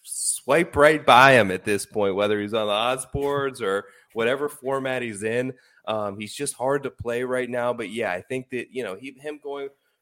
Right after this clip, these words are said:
for the same, gosh, Brendan Grace too, way down there at four dollars seems like a pretty good one. I mean, these guys going under some of the, some of the guys like, like Matt Wallace that we saw go for five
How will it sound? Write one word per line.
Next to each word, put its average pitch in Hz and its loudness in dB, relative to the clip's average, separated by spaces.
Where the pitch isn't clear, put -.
for 127 -8
the 113 -8
same, 127 -2
gosh, 113 -2
Brendan 120 4
Grace 107 -2
too, 123 -4
way 117 2
down 117 2
there 110 2
at - -6
four 117 -2
dollars 110 0
seems 107 -8
like 104 -4
a 110 -18
pretty 107 -8
good 104 -2
one. 107 0
I 110 -2
mean, 120 -2
these 165 -4
guys 143 2
going 110 -2
under 104 0
some 107 -4
of 101 -8
the, 101 -2
some 113 -10
of 113 -6
the 110 -4
guys 95 -2
like, 92 -2
like 90 -4
Matt 92 -2
Wallace 95 0
that - -10
we 90 -10
saw 90 -4
go 87 -8
for - -16
five 90 -4